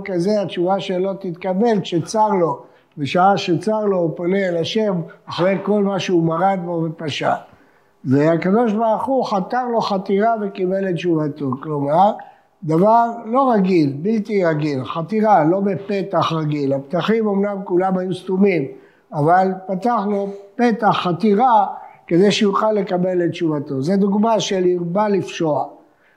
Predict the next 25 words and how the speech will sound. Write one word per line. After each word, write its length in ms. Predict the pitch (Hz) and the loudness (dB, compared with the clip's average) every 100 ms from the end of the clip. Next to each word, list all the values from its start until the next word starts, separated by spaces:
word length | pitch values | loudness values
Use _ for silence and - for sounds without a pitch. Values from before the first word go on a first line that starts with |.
| _ | _
אמרנו 340 | 151 185 220 208 | 2 4 6 4
אתמול 380 | 170 170 196 202 | 0 0 0 0
שהרמב"ם, 800 | 196 170 165 170 180 202 180 165 | -2 -2 0 0 0 0 0 -2
אחרי 300 | - 190 190 | -4 -4 -4
שהוא 160 | 185 | -2
מביא 300 | 165 165 196 180 | -2 0 -2 -2
את 60 | |
ארבעה 420 | 165 160 170 185 180 | -2 0 2 2 0
ועשרים 400 | 165 147 190 190 | -2 -2 0 0
הדברים 480 | 175 151 160 190 180 | 0 -2 -2 -2 -2
המעכבים 600 | 165 160 143 165 185 185 | -2 -2 -2 -2 -2 -2
את 140 | 160 | -4
התשובה, 600 | 156 131 151 127 139 190 247 - - - _ | -6 -6 -4 -2 2 4 2 -2 -16 -20 _
אומר 380 | - 165 254 240 | 0 4 4 2
שאף 380 | 196 190 202 220 | 0 0 0 0
על 100 | 196 180 | -4 -2
פי 200 | 214 208 | 0 0
שהדברים 640 | 196 170 160 175 202 190 | 0 0 0 0 -2 -2
הללו 380 | 180 185 190 170 | -2 -2 0 2
מעכבים, 720 | 170 165 143 180 220 247 233 - | 2 0 -4 0 2 2 -2 0
הם 140 | 165 | 2
לא 160 | 180 208 | 4 6
מונעים 640 | 202 196 196 196 240 233 | 4 4 0 0 0 0
את 180 | 180 147 | 0 -2
התשובה. 460 | 156 127 147 127 | -4 -2 -2 -2